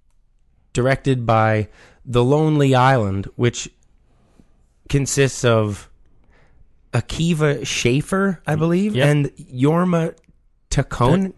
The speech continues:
Speaker 2: Ta-, Taccone?
Speaker 1: Taccone?
Speaker 2: I think it's
Speaker 1: How, how do we
Speaker 2: Taccone.
Speaker 1: say these
Speaker 2: I think
Speaker 1: names?
Speaker 2: it's Taccone.
Speaker 1: No one ever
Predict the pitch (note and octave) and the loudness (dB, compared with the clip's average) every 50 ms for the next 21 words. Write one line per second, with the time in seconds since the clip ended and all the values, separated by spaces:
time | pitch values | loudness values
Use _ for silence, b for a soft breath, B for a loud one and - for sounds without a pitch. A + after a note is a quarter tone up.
0 | _ - - B2 - A2 B2 C#3 E3 F#3+ G3+ E3+ C#3 - - C3 C3 D3 F3+ G3 | _ -12 -12 -10 -6 -6 -4 -4 -4 -4 -4 -4 -4 -2 0 0 2 2 2 2
1 | G#3+ A#3+ B3+ B3+ - - _ _ _ - - A#2 A2+ C#3+ D#3+ D#3+ G3 F#3 E3 D#3 | 0 -2 -4 -8 -12 -18 _ _ _ -16 -10 -6 -4 -4 -2 -2 -2 -2 0 0
2 | F#3 F#3+ F#3 F3+ D#3 - D#3+ D3 C#3 B2+ B2 A#2 A#2 A#2 G#2+ C#3+ D#3+ D#3 D3+ - | 2 2 2 2 2 2 2 2 2 2 0 0 0 0 0 2 2 0 0 -2
3 | - B2 - - G#2 F#2+ F#2 F2+ F2+ - D#3+ F#3+ G3+ G#3+ G#3+ G#3+ G#3 F#3 F3 | -4 -6 -6 -6 -8 -8 -8 -8 -4 -2 0 2 2 2 0 0 0 -2 -4